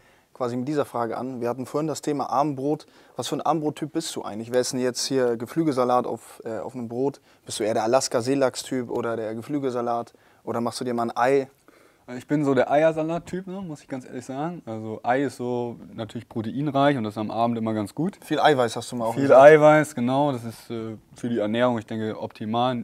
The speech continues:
Speaker 2: Nicht zu viele Kohlenhydrate, im Brot darf's auch mal sein, aber nicht so das klassische,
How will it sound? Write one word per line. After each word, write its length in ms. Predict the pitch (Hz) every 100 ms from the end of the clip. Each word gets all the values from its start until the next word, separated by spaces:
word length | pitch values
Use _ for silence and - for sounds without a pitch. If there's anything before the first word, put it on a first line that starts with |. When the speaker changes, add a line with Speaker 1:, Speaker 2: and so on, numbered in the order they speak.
| - -
Speaker 2:
Nicht 220 | 143 -
zu 160 | 165
viele 320 | 175 147 139 120
Kohlenhydrate, 640 | - 135 127 117 120 117
im 80 | 107
Brot 240 | 127 143
darf's 160 | 110 -
auch 140 | 131
mal 160 | 143 123
sein, 400 | 123 123 127 131 - - - -
aber 160 | 110 113
nicht 220 | 123 117
so 100 | 117
das 160 | 107
klassische, 460 | - 117 113 117